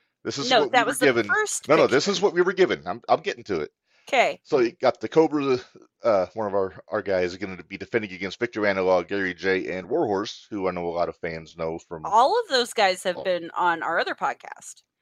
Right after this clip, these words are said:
Speaker 1: Yes. But, uh, uh, Warhorse has been in a bit of a, uh,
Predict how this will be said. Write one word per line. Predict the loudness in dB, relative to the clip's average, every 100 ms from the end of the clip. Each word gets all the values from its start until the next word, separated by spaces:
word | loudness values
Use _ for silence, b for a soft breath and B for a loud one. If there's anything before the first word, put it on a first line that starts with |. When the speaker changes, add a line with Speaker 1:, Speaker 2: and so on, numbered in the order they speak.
| _
Speaker 1:
Yes. | 2 2 0 -12 _ _ _ _ _ _ _ _ _
But, | -2 -2 0
uh, | 2 2 -2 _ _ _ _ -8
uh, | -8
Warhorse | -4 -2 0 0 0
has | -4
been | -2 -4 -2
in | -6
a |
bit | -4 -2
of | -2 -2
a, | -2 0
uh, | 0 0